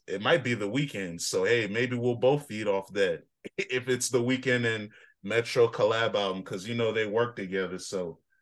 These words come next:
I could see that happening. But Future, hey, good luck.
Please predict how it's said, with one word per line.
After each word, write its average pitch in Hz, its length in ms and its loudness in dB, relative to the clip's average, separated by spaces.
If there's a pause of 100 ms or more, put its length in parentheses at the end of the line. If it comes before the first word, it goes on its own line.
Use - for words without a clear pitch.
(140)
I 120 100 -4
could 120 200 -6
see 110 200 -4
that 104 200 2
happening. 98 640 -4 (540)
But 104 220 -2
Future, 151 460 0
hey, 113 220 2
good 117 200 -4
luck. 113 380 2